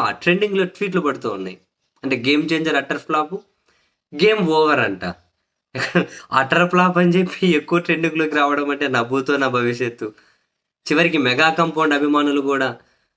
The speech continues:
ఏమంటారు, పీక్కోలేక, లాక్కోలేక, ఈ సినిమాను వగలలేక, "ఏ, బాగానే ఉందిలే" అని చెప్పి ఏదో వాళ్ళు పెద్ద యాక్టివ్‌గా కనిపిస్తలేరు. అట్టర్ ఫ్లాప్, గేమ్ ఓవర్ అనేటివి ఎక్కువ ట్రెండింగ్‌లో ఉన్నాయి. అంత దారుణంగా ఉంది ఆ సినిమా.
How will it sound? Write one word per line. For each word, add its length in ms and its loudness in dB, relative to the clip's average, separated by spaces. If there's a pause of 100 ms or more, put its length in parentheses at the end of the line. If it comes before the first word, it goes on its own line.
(480)
ఏమంటారు, 400 2
పీక్కోలేక, 540 0
లాక్కోలేక, 580 0
ఈ 100 -2
సినిమాను 340 -2
వగలలేక, 480 0
"ఏ, 140 0
బాగానే 360 2
ఉందిలే" 400 0
అని 160 -2
చెప్పి 200 -4
ఏదో 220 0
వాళ్ళు 280 2
పెద్ద 220 -4 (500)
యాక్టివ్‌గా 460 0
కనిపిస్తలేరు. 680 -4 (640)
అట్టర్ 360 0
ఫ్లాప్, 300 2 (100)
గేమ్ 240 2
ఓవర్ 220 2
అనేటివి 360 0
ఎక్కువ 280 -2
ట్రెండింగ్‌లో 520 0
ఉన్నాయి. 240 -4
అంత 300 0
దారుణంగా 480 0
ఉంది 220 -2
ఆ 60 -6
సినిమా. 300 -4